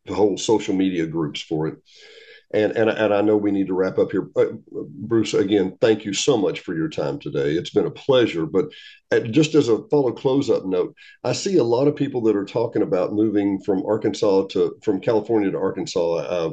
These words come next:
and typically we'll have between sixty and seventy inches of rain a year, normal, you know.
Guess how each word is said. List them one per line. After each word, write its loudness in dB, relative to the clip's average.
and 0
typically 0
we'll 2
have 2
between -2
sixty -2
and -2
seventy 0
inches -2
of -6
rain 0
a -2
year, -6
normal, -2
you -2
know. -2